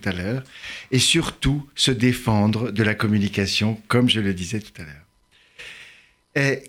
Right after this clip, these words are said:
comment sauvegarder la pensée, qu'elle ne se noie pas dans la conformité ? Comment concevoir un écrit qui reste proche du jaillissement du trait d'esprit ?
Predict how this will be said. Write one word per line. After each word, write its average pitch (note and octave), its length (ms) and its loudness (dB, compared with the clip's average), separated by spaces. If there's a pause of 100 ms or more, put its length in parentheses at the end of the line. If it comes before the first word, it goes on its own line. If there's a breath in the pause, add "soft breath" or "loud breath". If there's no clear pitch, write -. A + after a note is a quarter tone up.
comment E3+ 320 4
sauvegarder C#3 640 2
la B2+ 140 4
pensée, C#3 720 2 (120)
qu'elle C3 200 2
ne C3 100 6
se B2+ 180 2
noie B2+ 360 4
pas C3+ 180 2
dans A#2+ 140 2
la G#2 100 2
conformité ? A2+ 1000 -2 (600 loud breath)
Comment D3+ 320 4
concevoir B2+ 600 2
un A2+ 120 4
écrit B2+ 400 0
qui B2 160 0
reste B2 400 0
proche C3 400 0
du G#2+ 120 2
jaillissement A#2 640 2
du G2 140 0
trait A#2+ 200 -2
d'esprit ? G2+ 720 -4